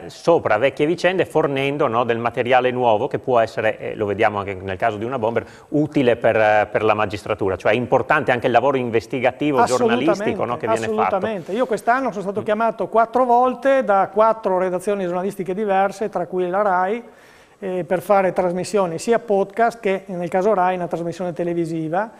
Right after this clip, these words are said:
Speaker 2: in cui veniva ricostruito il caso. Quindi abbiamo avuto quattro ricostruzioni di questo caso e secondo me è molto importante tenere i riflettori mediatici aperti perché danno speranza soprattutto alle vittime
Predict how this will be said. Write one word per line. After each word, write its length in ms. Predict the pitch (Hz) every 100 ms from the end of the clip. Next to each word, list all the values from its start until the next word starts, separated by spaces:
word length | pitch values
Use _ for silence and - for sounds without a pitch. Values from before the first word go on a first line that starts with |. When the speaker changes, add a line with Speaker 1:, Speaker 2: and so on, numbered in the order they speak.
| - - -
Speaker 2:
in 160 | 226
cui 180 | 202 226
veniva 300 | 233 202 202
ricostruito 500 | 190 185 185 180 180
il 80 | 170
caso. 380 | 170 156 151 156
Quindi 200 | 233 214
abbiamo 240 | 196 233
avuto 360 | 233 233 247 214
quattro 440 | - 226 226 208
ricostruzioni 880 | 202 196 196 240 220 202 190 226 196
di 80 | 180
questo 320 | 180 170 220
caso 560 | 190 165 170 202 226
e 160 | 185 175
secondo 380 | 180 180 196 180
me 140 | 180
è 20 |
molto 240 | 180 180 190
importante 640 | 180 170 165 165 170 170
tenere 320 | 175 170 165
i 60 | 160
riflettori 520 | 160 170 165 180 175
mediatici 540 | 165 165 165 165 170 208
aperti 580 | - 160 151 - 190 - - -
perché 280 | 175 180
danno 280 | 175 196 190
speranza 720 | 190 - 214 190 185 - 196
soprattutto 580 | 190 185 190 185 180 175
alle 160 | 185 175
vittime 540 | 160 156 - 160 165